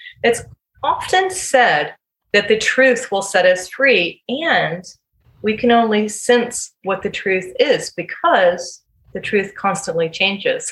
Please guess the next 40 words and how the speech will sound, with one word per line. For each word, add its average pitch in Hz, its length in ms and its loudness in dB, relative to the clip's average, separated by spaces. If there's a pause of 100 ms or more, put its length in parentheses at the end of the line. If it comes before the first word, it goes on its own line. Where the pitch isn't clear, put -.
(100)
<laughs> - 100 -10
That's, 359 500 2
that's 302 240 0
the 269 100 4
trouble. 220 440 4
As 175 80 -2
soon 254 100 2
as 254 140 4
you 240 80 -6
write 233 180 6
it 214 120 0
down, 220 220 4
it's 190 140 -6
not 208 160 -2
the 208 60 -8
truth 233 340 -2
anymore. 165 480 0 (400)
So 240 120 4
we 240 140 4
must 240 340 4 (140)
learn 202 260 -2
to - 100 -16
trust 180 440 -2
our 160 200 -2
creative 165 340 2
design. 170 560 -2 (460)
So 269 140 4
my 269 160 4
guest 427 280 0
today 247 260 2
is 208 140 -2
Courtney 233 640 0 (240)
Marchesani, 233 760 2
a 180 140 -2
woman 247 360 4
who 202 180 -6
has 185 180 -4
embraced 196 640 -2
the 190 80 -8
science 220 640 -2